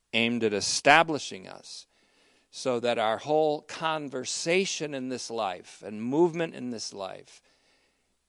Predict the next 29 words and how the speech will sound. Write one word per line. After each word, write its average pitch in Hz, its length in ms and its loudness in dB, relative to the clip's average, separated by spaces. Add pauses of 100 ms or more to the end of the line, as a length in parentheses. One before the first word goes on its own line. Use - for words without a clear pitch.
(100)
is 120 220 -6
much 127 360 -4
more 139 280 -6
in 123 260 -10
heaven 104 520 -4 (580)
than 101 160 -8
it 95 120 -8
is 98 220 -8
on 101 260 -10
earth. 110 480 -14
Now, 90 80 -18
someone 123 360 -6
says, 113 340 -10
"You're 110 100 -14
so 107 240 -8
heavenly 113 380 -4
minded, 110 440 -10
you're 95 140 -14
no 98 200 -10
earthly 101 360 -10
good," 113 380 -10
but 104 120 -6
I 147 140 -4
beg 147 400 -2
to 123 120 -12
differ 117 400 -2
and 107 120 -8
always 107 360 -4
have. 101 480 -8